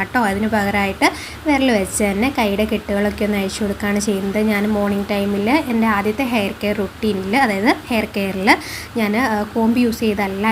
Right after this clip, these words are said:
എല്ലാ ദിവസവും മോർണിംഗ് ടൈമിൽ, ആ, ഹെയർ കെയർ ചെയ്യുന്നത് കേട്ടോ. അപ്പോൾ ഞാൻ കൈ വിരൽ വെച്ച് തന്നെ നന്നായിട്ട് ആ കെട്ടൊക്കെ ഒന്ന് അഴിച്ചു കൊടുക്കുകയാണ്. നമ്മൾ ഈ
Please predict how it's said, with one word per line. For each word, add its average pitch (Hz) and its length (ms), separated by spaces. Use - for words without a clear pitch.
എല്ലാ 196 220
ദിവസവും 202 420
മോർണിംഗ് 208 420
ടൈമിൽ, 196 320
ആ, 214 60
ഹെയർ 202 200
കെയർ 208 140
ചെയ്യുന്നത് 190 400
കേട്ടോ. 220 180
അപ്പോൾ 226 160
ഞാൻ 220 120
കൈ 214 140
വിരൽ 220 240
വെച്ച് 214 320
തന്നെ 208 240
നന്നായിട്ട് 208 520
ആ - 20
കെട്ടൊക്കെ 220 400
ഒന്ന് 214 140
അഴിച്ചു 208 220
കൊടുക്കുകയാണ്. 208 420
നമ്മൾ 208 240
ഈ - 20